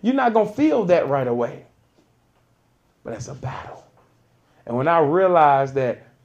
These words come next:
prayer is supposed to be that way, prayer is supposed to be a battle. Reading your Bible is supposed to be a battle. Amen. It brought a different aspect to, I still got to do it.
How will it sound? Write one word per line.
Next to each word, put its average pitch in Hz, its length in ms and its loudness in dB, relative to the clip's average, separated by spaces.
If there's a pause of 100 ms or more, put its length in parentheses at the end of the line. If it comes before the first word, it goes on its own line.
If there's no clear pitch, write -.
prayer 202 540 4
is 147 120 -4
supposed 220 600 0
to 151 80 -2
be 131 180 -4
that 117 220 -6
way, - 380 -10 (360)
prayer 220 360 4
is 170 200 -6
supposed 240 680 -2
to 165 80 -2
be 139 180 0
a 120 80 -4
battle. 120 540 -4 (200)
Reading 262 360 0
your 196 120 2
Bible 196 580 4
is 185 200 -4
supposed 254 880 -2
to 196 80 -4
be 175 280 -6
a 151 100 -4
battle. 143 680 -6 (840)
Amen. 170 440 -12 (520)
It 139 140 0
brought 190 240 6
a 165 60 -2
different 160 360 0
aspect 202 680 2
to, 131 240 -2 (600)
I - 80 -12
still 175 420 -2
got 143 240 -4
to 165 60 -10
do 196 280 -8
it. - 480 -20